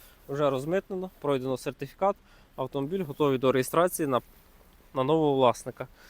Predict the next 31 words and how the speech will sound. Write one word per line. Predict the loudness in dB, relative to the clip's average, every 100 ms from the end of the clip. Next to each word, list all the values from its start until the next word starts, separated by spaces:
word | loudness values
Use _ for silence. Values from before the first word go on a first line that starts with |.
| -20 _ -2
Це | 2
в |
нас | 2 2
дві | 0 0
тисячі | 0 0 -6 0
п'ятий | 4 4 4
рік, | -2 -4 -10 -14
двигун | -2 2 4 2
один | 0 0 0
і |
шість | -2 -4 -6 -8 -20 -20 -12
бензин, | -2 0 0 0 -2 -4 -10 -4
М | -2
П | 0
І, | 0
звичайний | 0 -2 0 0 0 -2
атмосферний | -4 0 0 0
двигун, | -2 -2 -2 -4 -8 -20 -20 -20 -14
механіка, | -10 -4 -4 -4 -10 -16 -14 -8
п'ятиступка. | -8 -8 -14 -12 -14 -14 -18 -20 _ -20 _
Авто | -12 -6 -4
в |
гарному | -2 -2 -2 -6
збереженому | -2 0 0 -2 -10 -8
стані, | -4 -4 -4 -8 _ -20 -20 -20 _ _ _ _ _ _ _ _ _ -12
по | -10
кузову | -6 -6 -6 -4
без | -4 -4
дефектів, | -6 -8 -8 -8 -10 -6
без | -6 -6
корозії. | -6 -4 -4 -8